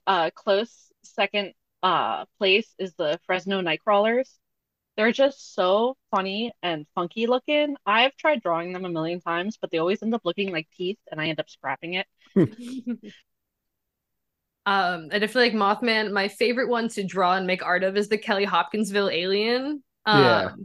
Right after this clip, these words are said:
Speaker 3: 'cause he's got little suction cup feet and these big, huge, wide set eyes, and he just looks like Dobby the house elf a little bit,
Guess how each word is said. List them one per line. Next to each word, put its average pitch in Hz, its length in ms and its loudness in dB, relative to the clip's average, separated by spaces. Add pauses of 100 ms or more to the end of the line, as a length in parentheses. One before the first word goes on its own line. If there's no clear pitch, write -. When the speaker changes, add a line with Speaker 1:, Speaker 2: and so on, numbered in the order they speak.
(540)
Speaker 3:
'cause 247 140 2
he's 254 120 0
got 269 200 4
little 285 160 2
suction 269 400 0
cup 269 220 0
feet 294 440 0 (260)
and 240 200 4
these 233 200 2
big, 240 340 2
huge, 254 280 0
wide 208 340 2
set 214 240 2
eyes, 190 480 0
and 214 140 -8
he 233 100 -6
just 269 300 -2
looks 262 220 -6
like 247 260 0 (140)
Dobby 208 320 0
the 202 100 2
house 185 300 0
elf 220 220 2
a 233 40 0
little 240 260 2
bit, 240 260 2